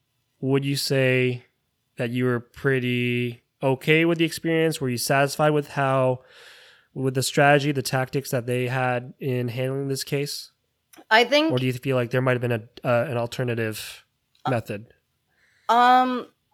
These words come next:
Speaker 2: in hindsight, now seeing how we get to live, um, and also thinking about what it meant for,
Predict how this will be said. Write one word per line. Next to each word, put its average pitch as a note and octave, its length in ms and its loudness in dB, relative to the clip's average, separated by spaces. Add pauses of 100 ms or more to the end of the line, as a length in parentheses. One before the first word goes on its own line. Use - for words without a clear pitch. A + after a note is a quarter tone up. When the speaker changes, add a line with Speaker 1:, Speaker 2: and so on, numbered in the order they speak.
(920)
Speaker 2:
in C#4+ 160 0
hindsight, D4 1000 2
now G#3+ 600 2
seeing G#3+ 920 -4 (600)
how G#3 320 6
we G#3 160 -2
get G#3 240 -2
to G3+ 120 -6
live, F#3 540 0 (320)
um, F#3+ 420 4
and G3+ 120 0
also G#3 400 0
thinking G#3 460 -4
about F#3 460 4 (1000)
what F#3+ 260 2
it G3 140 0
meant F#3+ 300 0
for, F#3 580 2